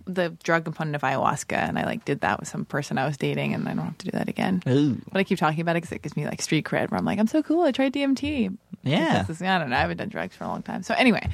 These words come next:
Speaker 1: um, so Power Vi-, wait, so stand-up comedy.
Speaker 2: Mm-hmm.
Speaker 1: Started, like, your, your, in acting class. What acting classes did you take in L A?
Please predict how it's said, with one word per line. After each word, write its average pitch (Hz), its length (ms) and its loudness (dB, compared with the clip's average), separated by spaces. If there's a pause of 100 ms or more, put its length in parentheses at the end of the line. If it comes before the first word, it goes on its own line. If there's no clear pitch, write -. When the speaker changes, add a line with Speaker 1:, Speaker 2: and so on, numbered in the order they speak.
(400)
Speaker 1:
um, 160 420 4 (880)
so 196 460 2 (760)
Power 233 400 4
Vi-, 233 180 4
wait, 185 120 4
so 208 120 0
stand-up 254 440 2
comedy. 165 580 0 (260)
Speaker 2:
Mm-hmm. 127 200 6 (1000)
Speaker 1:
Started, 196 540 0
like, 165 240 -2
your, 165 200 -2
your, 165 180 -2
in 180 120 2
acting 214 280 2
class. 165 160 -2
What 202 140 4
acting 226 260 2
classes 156 360 -4
did - 80 -6
you 160 60 0
take 175 200 -2
in 180 60 2
L 190 140 4
A? 190 360 2